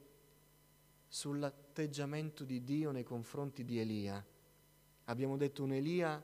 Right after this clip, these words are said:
che Dio non giustifica, un Elia che quando sente la voce di Dio, Dio gli dice: "Che fai qui?"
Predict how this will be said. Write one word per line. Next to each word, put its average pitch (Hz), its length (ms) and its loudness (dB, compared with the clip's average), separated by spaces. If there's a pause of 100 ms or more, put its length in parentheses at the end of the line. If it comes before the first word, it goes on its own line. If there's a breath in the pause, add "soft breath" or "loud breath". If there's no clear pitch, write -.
(320)
che 139 200 0
Dio 175 200 2
non 170 160 2
giustifica, 113 800 -2 (1000 soft breath)
un 147 200 2
Elia 175 420 4
che 202 420 2 (420)
quando 175 260 2
sente 196 300 0
la 175 80 4
voce 175 240 2
di 156 160 2
Dio, 190 540 2
Dio 180 160 2
gli 165 120 2
dice: 170 300 0
"Che 170 120 -2
fai 117 280 -2
qui?" 120 260 -6